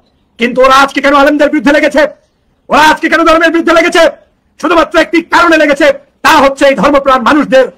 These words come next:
সভা সমাবেশ, ইসলামিক কার্যক্রমে হাজার হাজার কোটি কোটি মানুষ হয় আজকে, সেজন্য ওরা আজকে, আজকের বিভ্রান্ত হচ্ছে। আজকে ইসলামের দিকে মানুষ ধাবিত হচ্ছে,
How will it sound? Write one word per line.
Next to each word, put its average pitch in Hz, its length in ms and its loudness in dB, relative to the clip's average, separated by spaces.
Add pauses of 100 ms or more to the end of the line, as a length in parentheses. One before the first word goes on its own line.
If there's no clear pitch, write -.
(160)
সভা 254 320 0
সমাবেশ, 254 460 0 (220)
ইসলামিক 233 440 -4
কার্যক্রমে 233 560 -6 (200)
হাজার 226 300 0
হাজার 214 260 -4
কোটি 214 160 -10
কোটি 214 160 -8
মানুষ 202 320 -4
হয় 190 180 0 (240)
আজকে, 202 260 -4
সেজন্য 202 360 -6
ওরা 190 280 -2 (200)
আজকে, 190 340 -6
আজকের 185 300 -8 (260)
বিভ্রান্ত 185 400 -6
হচ্ছে। - 300 -16 (540)
আজকে 240 240 -2
ইসলামের 294 360 -2
দিকে 349 140 -2
মানুষ 320 200 0
ধাবিত 339 220 2
হচ্ছে, 320 300 0